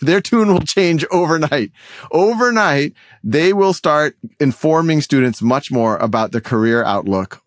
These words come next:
If you were to, like, yeah, not everyone's gonna become a, a museum curator. Let me just tell you <laughs> that right now. And by the way, the kid who you heard about, who, who just became a mu-, museum curator, majoring in this major, it turns out that their grandmother, like,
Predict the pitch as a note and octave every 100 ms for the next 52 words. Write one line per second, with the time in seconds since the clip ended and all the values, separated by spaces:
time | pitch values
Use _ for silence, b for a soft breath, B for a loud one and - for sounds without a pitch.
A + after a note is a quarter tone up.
0 | - A2 A#2 A2 G#2 G#2+ G#2 G2 A2 G#2
1 | - A2+ G#2+ C#3+ D3 D3 D#3+ D3+ C3+ C#3
2 | B2 A#2 C#3 B2 A2+ A#2+ B2 A2 C3 C#3+
3 | - G#2+ F#2+ F2+ F#2+ A2+ B2+ B2 - C#3+
4 | B2+ G#2+ G#2+ - - D3+ D3+ B2 A2+ C#3
5 | B2 A2 D3 D3+ D3+ A#2 B G#3+ D3+ -
6 | F#3+ F3 F3 D#3 C#3 E3+ F#3+ F#3+ G3 C#3+
7 | F3 F3+ F3 F3+ F3 - E3+ F#3 E3+ E3
8 | E3+ D#3 D#3 D#3+ D3 E3+ F3 - E3+ E3
9 | E3+ F3 B B - C#3+ D#3 D#3+ E3+ E3
10 | D3 D#3 D3+ D3+ D#3 E3+ F3+ b b b
11 | b D3 A3 G3+ E3 D#3 D3 C3+ A2+ B2
12 | B2+ B2+ A#2 A2 G#2+ - G#2 G2